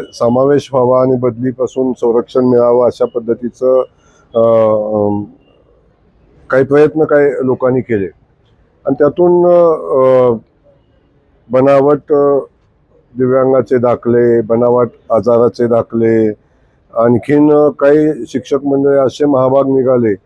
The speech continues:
की नवरा बायको सोबत राहत असताना, अ, कागदोपत्री घटस्फोट घेतले. मला वाटतं एका फलटण तालुक्यामध्ये जवळ चौदा पंधरा घटस्फोट अशा पद्धतीचे होते आणि आणखीन, अ, अ, वेगवेगळ्या याच्यामध्ये होते. अशा वेळी, अ,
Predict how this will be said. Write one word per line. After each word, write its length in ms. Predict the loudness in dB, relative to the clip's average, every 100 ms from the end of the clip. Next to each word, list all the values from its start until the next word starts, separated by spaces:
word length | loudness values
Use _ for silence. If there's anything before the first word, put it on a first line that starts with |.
| _ _ _ _ -2
की 180 | 0
नवरा 300 | 2 2 2
बायको 280 | 2 0 0
सोबत 360 | -2 0 0 0
राहत 220 | 0 0
असताना, 520 | -2 0 0 2 2
अ, 540 | 2 0 0 0 0 -2 -6 -14 -12 -8
कागदोपत्री 580 | -2 -2 -2 -4 -2 -2
घटस्फोट 520 | 0 0 -2 -2 -4 -4 _ -6
घेतले. 340 | -4 -4 -2 -2
मला 760 | -4 _ -20 _ _ _ -2
वाटतं 200 | 0 2
एका 180 | 0 2
फलटण 420 | 0 0 2 2
तालुक्यामध्ये 520 | 2 2 2 0 0
जवळ 220 | 2 2 0
चौदा 380 | -2 -2 -2
पंधरा 320 | -2 -2 -2 -2
घटस्फोट 500 | -4 -8 -14 -6 -4
अशा 180 | -4
पद्धतीचे 520 | -4 -6 -8 -8 -6 -2
होते 260 | -2 2
आणि 80 | 2
आणखीन, 420 | 2 0 0 2 2
अ, 40 | 0 2 0 -2 -4
अ, 40 | -4
वेगवेगळ्या 460 | -2 -4 -6 -2
याच्यामध्ये 400 | -2 -4 -8 -8
होते. 200 | -10 -12 -20 -20 -20 _ -20 -20 _ -4
अशा 220 | -2 0
वेळी, 420 | 2 2 2 0 -4
अ, 180 | 0 0